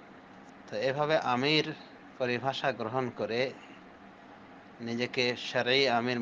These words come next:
মনে করে, এভাবে প্রকৃত যে আমির হন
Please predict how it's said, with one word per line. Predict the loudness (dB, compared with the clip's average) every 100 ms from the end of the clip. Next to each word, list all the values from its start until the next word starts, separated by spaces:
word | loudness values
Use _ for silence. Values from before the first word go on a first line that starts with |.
| 0
মনে | -2 -2
করে, | -2 -2 -2
এভাবে | -2 -4 -4 -6 -10 -18 -20 -20 -20 -20 -20 -20 -20 -20 -20 -16 -6
প্রকৃত | -2 -2 0 -2 0
যে | 0 0 0 -2
আমির | 0 0 0
হন | 0 0